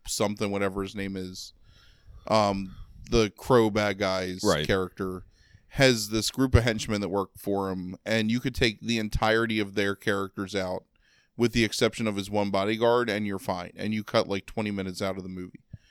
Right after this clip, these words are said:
Speaker 1: Because it doesn't add anything, 'cause all it is is them beating up Nero,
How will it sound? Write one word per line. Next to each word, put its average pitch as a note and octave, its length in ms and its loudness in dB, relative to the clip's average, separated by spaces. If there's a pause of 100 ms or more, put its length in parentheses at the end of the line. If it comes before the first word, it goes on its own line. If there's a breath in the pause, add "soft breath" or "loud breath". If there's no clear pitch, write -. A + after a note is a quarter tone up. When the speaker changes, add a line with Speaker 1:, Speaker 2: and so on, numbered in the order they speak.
(280 soft breath)
Speaker 1:
Because D#3 260 4
it D#3 40 -2
doesn't D3 280 2
add A#2+ 280 6
anything, G2+ 480 -2
'cause A2 160 -4
all C3 160 6
it A#2 60 4
is A2+ 160 2
is G#2 140 -8
them G#2 200 0
beating G#2+ 360 -2
up G2 120 -2
Nero, F#2+ 600 -2